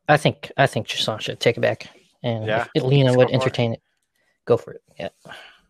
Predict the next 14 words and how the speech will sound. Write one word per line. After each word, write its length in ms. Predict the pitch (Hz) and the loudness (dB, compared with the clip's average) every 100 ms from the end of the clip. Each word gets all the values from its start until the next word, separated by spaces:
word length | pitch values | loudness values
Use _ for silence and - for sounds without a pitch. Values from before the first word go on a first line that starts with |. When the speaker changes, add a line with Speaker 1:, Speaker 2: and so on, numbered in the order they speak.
| - | -16
Speaker 2:
Yeah, 220 | 117 113 | -10 -8
I'm 60 | 120 | -4
Speaker 1:
All 60 | |
right, 60 | 135 | 2
Speaker 2:
not, 140 | 165 | 2
Speaker 1:
well, 160 | 127 127 | 4 2
uh, 240 | 127 127 - _ 175 | 2 0 -4 _ -10
Speaker 2:
I'm 100 | 156 | -2
down. 220 | 127 151 _ _ - | -2 -2 _ _ -10
Why 100 | 156 | -6
not? 240 | 180 - 233 | -6 -6 -6
<laughs> 260 | 202 175 - - _ _ _ _ - | -6 -6 -12 -20 _ _ _ _ -4
Speaker 1:
Yeah, 80 | 131 | -2
yeah. 240 | 139 147 | 0 -2